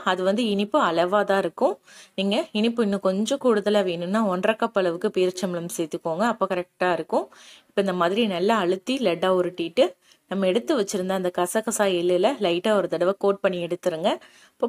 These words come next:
பார்க்கறதுக்கு லட்டு அழகா இருக்கும். அவ்வளவுதாங்க, ரொம்ப சூப்பரா, ஈஸியா,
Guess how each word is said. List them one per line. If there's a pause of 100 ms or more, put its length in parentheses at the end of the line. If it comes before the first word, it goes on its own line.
பார்க்கறதுக்கு
லட்டு (200)
அழகா
இருக்கும். (460)
அவ்வளவுதாங்க, (240)
ரொம்ப
சூப்பரா, (220)
ஈஸியா,